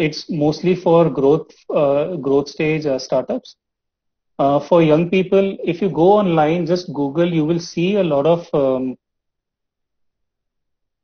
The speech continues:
you will see a lot of hackathons that are being done, and, uh,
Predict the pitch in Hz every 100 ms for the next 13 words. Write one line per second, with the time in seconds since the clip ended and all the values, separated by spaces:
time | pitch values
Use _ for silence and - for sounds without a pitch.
0 | _ _ _ 160 156 165 226 208 160 190
1 | 147 139 180 180 190 170 165 165 156 156
2 | 143 143 147 147 190